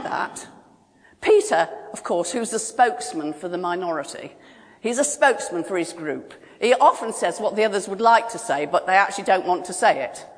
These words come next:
But Peter's up there up front. Up front, he says, "Well, we've left everything for you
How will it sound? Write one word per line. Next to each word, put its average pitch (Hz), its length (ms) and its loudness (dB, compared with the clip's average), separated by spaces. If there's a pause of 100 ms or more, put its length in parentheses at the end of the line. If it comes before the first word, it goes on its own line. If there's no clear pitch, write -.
(580)
But - 200 2
Peter's 262 320 0
up 269 200 2
there 208 200 6
up - 160 2
front. - 400 0 (680)
Up - 240 6
front, 123 420 -4
he 113 80 -12
says, 180 420 2 (280)
"Well, 285 340 4 (1160)
we've 349 280 6
left 175 220 2
everything 233 400 0
for - 100 -10
you 147 300 -8